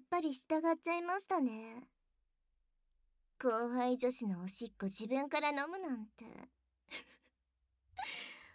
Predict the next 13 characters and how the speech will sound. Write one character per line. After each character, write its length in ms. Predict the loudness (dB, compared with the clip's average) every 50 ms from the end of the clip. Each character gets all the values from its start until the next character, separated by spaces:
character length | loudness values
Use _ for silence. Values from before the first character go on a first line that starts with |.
| _ 2
ほ 400 | 4 4 4 4 2 0 -2 -2
ん 280 | -2 -4 -4 -6 -6
と、 200 | _ -2 -2 -2 -2 _ _ _ _ _ _ _
呆 360 | 2 2 2 2 0 -2 2
れ 160 | 2 2 4 4
た 120 | 2 0
変 320 | 2 0 0 0 0 -2
態 280 | -2 0 2 2 2 0
さ 180 | -2 -2 -4 -4
ん 60 | -2
で 120 | -4 -4
す 140 | -4 -4 -4
ね。 540 | -4 -2 -2 -4 -8 -10 -10 -10 -12 -14